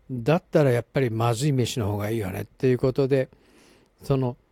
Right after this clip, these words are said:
飛び込みでまし-、まずい飯食わせていって、本当に岐阜ってまずいよね、飯。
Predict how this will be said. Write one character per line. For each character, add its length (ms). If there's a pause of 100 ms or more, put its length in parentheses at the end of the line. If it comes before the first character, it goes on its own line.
(140)
飛 160
び 80
込 160
み 100
で 120
ま 180
し-、 240 (340)
ま 320
ず 120
い 40
飯 240
食 180
わ 100
せ 140
て 100
い 20
っ 40
て、 400 (1800)
本 380
当 120
に 140
岐 140
阜 160
っ 40
て 200
ま 240
ず 180
い 80
よ 120
ね、 160
飯。 360